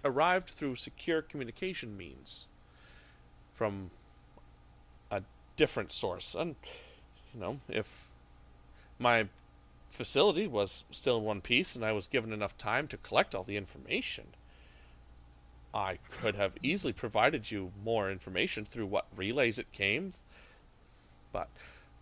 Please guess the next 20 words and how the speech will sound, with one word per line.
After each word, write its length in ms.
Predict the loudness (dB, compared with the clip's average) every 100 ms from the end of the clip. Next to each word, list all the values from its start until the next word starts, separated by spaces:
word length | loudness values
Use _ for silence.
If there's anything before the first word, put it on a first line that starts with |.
| 2
as 180 | 4 4
you 60 |
can 120 | -2
see, 200 | -2 -2
Captain, 520 | 2 4 4 2 -2 -4 -8 -14 -16 -20 -2
and 180 | 2 4
she 140 | 2
s-, 120 | 0 -4 -18 -20 -20 -20 -20 -18 -10 -10 -4
makes 320 | 2 2 2
a 240 | 4 4 2 -12 2
grand 340 | 6 6 4
gesture 600 | 6 6 6 0 2 4
of, 340 | 4 0 -12 -20 -20 -20 -20 -20 -20 -20 -20 -20 -20 -20 -4
uh, 140 | -2 2
indicating 520 | 0 0 2 2 4
where 160 | 2 2
she 200 | 2 2
is 180 | 2 0
now, 300 | -4 -4 -4 -14 -20 -20 -20 -20 -20 -20 -20 -20 -20 -20 -20 -12 -4
I 220 | -4